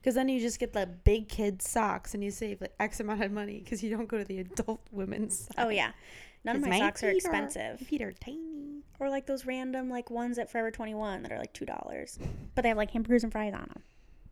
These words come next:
Speaker 2: It's so cute.
Speaker 1: Yeah, the other day when we recorded, uh, you were wearing, like, Cinderella socks.
Speaker 2: <laughs> Yeah.
Speaker 1: Where, like, her face is on 'em. But, like,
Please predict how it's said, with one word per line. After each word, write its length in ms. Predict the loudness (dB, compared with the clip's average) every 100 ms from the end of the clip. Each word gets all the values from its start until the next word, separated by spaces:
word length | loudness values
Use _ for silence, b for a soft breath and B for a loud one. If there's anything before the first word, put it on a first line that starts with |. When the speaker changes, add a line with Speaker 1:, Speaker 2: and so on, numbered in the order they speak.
| -20 -20 -20 _ -8 0
Speaker 2:
It's 120 | 6
so 80 | 6
cute. 280 | 4 -2 -2 -16 -10 4
Speaker 1:
Yeah, 200 | 6 8
the 160 | 6
other 160 | 8 10
day 200 | 10 8
when 120 | 6 4
we 60 |
recorded, 680 | 6 6 6 4 4 2 0
uh, 400 | 2 6 8 6 4
you 140 | 2
were 100 | 2
wearing, 200 | 2 2 0
like, 320 | -2 -2 -10 -12 -10
Cinderella 640 | -6 0 2 4 4 4 0
socks. 360 | -2 -4 4
Speaker 2:
<laughs> 160 | 6 8
Yeah. 320 | 8 8 4 2
Speaker 1:
Where, 160 | 2 4
like, 160 | 6
her 120 | 6 4
face 360 | 4 4 4
is 100 | 4
on 220 | 2 2
'em. 100 | 0
But, 120 | 0 4
like, 200 | 4